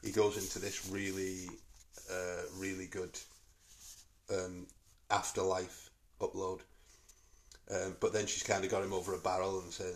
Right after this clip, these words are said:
"Oh no, you must do this, you must do that." And it, it, it sounds odd, but just give it a watch because it is well worth it. It's quite a, quite a complex story. And,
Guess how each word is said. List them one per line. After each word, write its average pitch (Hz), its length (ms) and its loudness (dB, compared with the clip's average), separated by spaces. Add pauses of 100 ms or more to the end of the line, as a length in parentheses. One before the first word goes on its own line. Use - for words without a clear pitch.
"Oh 113 100 2
no, 110 160 6
you 107 140 2
must 110 200 0
do 98 120 -2
this, 98 200 -4
you 98 80 -2
must 95 180 -6
do 95 200 -2
that." 95 240 -4 (720)
And 101 160 2
it, 92 140 -8
it, 104 180 0
it 120 180 4
sounds 156 680 8 (100)
odd, 151 300 10 (420)
but - 180 6
just 110 220 2
give 117 160 4
it 110 60 6
a 101 40 4
watch 98 380 2
because 101 300 0
it 87 100 -2
is 98 160 -4
well 101 420 4
worth 90 320 -2
it. 98 140 -4
It's - 400 -2
quite 98 360 0
a, 92 180 -2 (420)
quite 101 240 -2
a - 40 -6
complex - 520 -4
story. 92 420 -2 (1160)
And, 92 380 -10